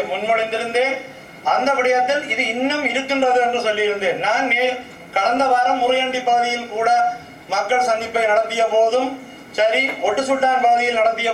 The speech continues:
போதும் சரி, அறிந்த விடயங்கள். ஏற்கனவே கௌரவ பிரதி அவைத் தலைவர் இங்கே அறுநூற்றி பதினேழு ஏக்கர் அந்த சுவீகரிக்கப்பட்ட காணி என்று சொன்னதற்குள் கடந்த கூட்டத்தில் நான் ஆயிரத்தி நூற்றி, ஆஹ், ஏக்கர் கணக்கு இங்கே ஆதாரத்தோடு சமர்ப்பித்திருந்தேன்.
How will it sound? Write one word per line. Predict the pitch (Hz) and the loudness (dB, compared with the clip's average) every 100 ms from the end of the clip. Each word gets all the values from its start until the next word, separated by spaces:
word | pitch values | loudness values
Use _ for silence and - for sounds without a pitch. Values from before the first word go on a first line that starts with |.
| 220 | 2
போதும் | 220 220 220 | 2 2 0
சரி, | 220 240 247 | 0 2 2
அறிந்த | 214 240 240 214 | 2 2 0 0
விடயங்கள். | 208 202 196 196 233 254 - - - - - - - 262 | 0 0 -2 0 0 0 -4 -14 -20 -20 -20 -20 -4 -2
ஏற்கனவே | 254 254 269 262 254 - | 0 0 0 0 0 2
கௌரவ | 214 247 247 247 | 2 4 2 2
பிரதி | 226 247 247 | 0 0 0
அவைத் | 247 240 | 0 0
தலைவர் | 240 240 240 | 2 2 2
இங்கே | 233 220 | 0 0
அறுநூற்றி | 202 254 262 247 | 0 -2 -2 0
பதினேழு | 240 240 240 233 226 | 2 2 2 0 -2
ஏக்கர் | 233 240 240 | -2 0 0
அந்த | 220 202 208 | 0 -2 -4
சுவீகரிக்கப்பட்ட | 220 254 247 247 233 220 214 | -2 0 0 0 0 0 2
காணி | 202 220 233 | 2 0 -2
என்று | 233 202 | -4 -2
சொன்னதற்குள் | 214 226 226 233 269 - - - - | 0 0 0 0 -2 -4 -14 -20 -2
கடந்த | 185 185 254 269 | 0 2 2 0
கூட்டத்தில் | 226 240 247 262 | 0 0 2 2
நான் | 247 214 233 | 2 2 2
ஆயிரத்தி | 269 269 269 262 | 2 0 0 -2
நூற்றி, | 247 247 254 247 - - - - 190 | -2 -2 -4 -6 -10 -18 -20 -8 0
ஆஹ், | 190 190 190 185 185 185 - - 208 202 208 | 2 4 4 2 0 -2 -6 -6 -4 0 -2
ஏக்கர் | 226 233 170 - | 0 2 0 0
கணக்கு | 208 220 220 214 | 0 0 0 -2
இங்கே | 214 196 190 180 170 170 | -2 -2 0 2 2 2
ஆதாரத்தோடு | 208 254 247 - 220 214 | 2 2 2 2 0 0
சமர்ப்பித்திருந்தேன். | 190 214 208 208 202 208 208 247 | 0 0 -2 -6 -4 -2 0 -2